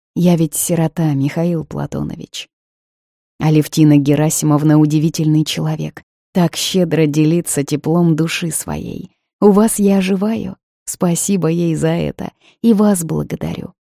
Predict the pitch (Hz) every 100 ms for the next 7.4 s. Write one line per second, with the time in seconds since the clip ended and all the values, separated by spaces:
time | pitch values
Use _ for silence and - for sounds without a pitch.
0 | _ - 180 165 170 175 180 185 - 190
1 | 151 - - - 76 - - - _ _
2 | _ 170 160 151 - - - _ - 185
3 | 180 - 208 - 175 175 185 185 214 240
4 | - - - _ _ _ _ _ - -
5 | 151 160 151 156 - 135 - _ _ 175
6 | 170 170 165 156 170 175 139 135 143 156
7 | 147 151 - -